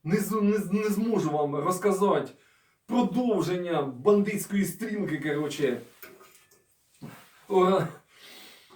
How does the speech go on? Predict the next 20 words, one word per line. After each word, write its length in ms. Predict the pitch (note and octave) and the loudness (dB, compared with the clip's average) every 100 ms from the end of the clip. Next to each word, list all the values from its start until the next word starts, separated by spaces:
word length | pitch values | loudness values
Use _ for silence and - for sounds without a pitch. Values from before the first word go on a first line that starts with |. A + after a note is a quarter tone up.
| _ _ _ _ _ - | _ _ _ _ _ -2
організації, 1120 | F#3+ G3 G#3+ G#3 G#3+ G3 E3 G#3 F#3+ G3+ F#3+ | 2 6 6 4 2 2 4 4 4 2 -2
поїздка 420 | G#3 G#3+ G3+ G#3 | -2 -2 -2 0
на 120 | G3 | 2
яку 340 | G3 F#3+ G#3+ G3 | 4 4 2 2
я 160 | F3 | 2
був 280 | D3+ F3+ D#3+ | 2 0 -2
свідком, 840 | - G3 F#3+ G3+ - D3 B2+ B2 - | -6 -6 -4 -4 -2 0 0 -4 -8
шановні 400 | - F#3+ F3+ D#3+ | -2 0 2 0
глядачі. 400 | E3 D3 B2 B2 | 0 -2 -6 -10
Я 220 | - A3+ | -2 0
вам 180 | F3+ C#3+ | 0 -2
це 300 | - D3+ C3+ | -2 0 0
розповім 720 | D#3 - G3+ G3 F#3+ B2 - - | -2 -4 -4 -2 -2 -4 -6 -14
слідуючого 800 | - - G#3+ C#3+ C3+ C3 B2 A2+ | -18 -12 -6 -4 -4 -4 -4 -6
разу, 200 | G2+ - - _ _ _ | -10 -16 -20 _ _ _
шановні 360 | - D#3 C#3 | -6 -4 -2
глядачі. 560 | B2 B2+ B2 B2 - - _ _ _ | -4 -6 -6 -8 -14 -20 _ _ _
А 120 | E3+ | -6
зараз 480 | E3 G#3 C#3+ C3+ C3 | 2 4 4 0 -4
я... 340 | D3+ D#3+ C#3 | -2 0 0